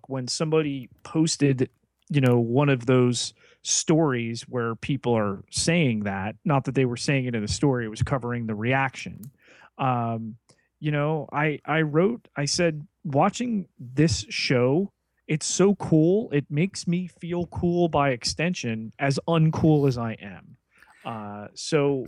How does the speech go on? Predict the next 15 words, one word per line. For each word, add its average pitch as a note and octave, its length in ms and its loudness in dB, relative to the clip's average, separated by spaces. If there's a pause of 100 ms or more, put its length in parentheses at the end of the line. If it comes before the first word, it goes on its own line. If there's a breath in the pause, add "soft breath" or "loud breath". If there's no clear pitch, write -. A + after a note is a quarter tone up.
(160)
you D#3+ 140 -4
know, D3 400 0 (720)
big G#3+ 240 4
up B2+ 320 -2 (240)
to, C3+ 680 -4
uh, A#2 500 -4
Cheo D#3 540 2 (120)
Hodari, B2 760 0
uh, G#2 400 -8 (100)
Coker A#2 520 0
and B2 440 -2
this C#3+ 320 -2 (480)
world F#3 460 2
he's D#3+ 240 -4
captured, - 640 0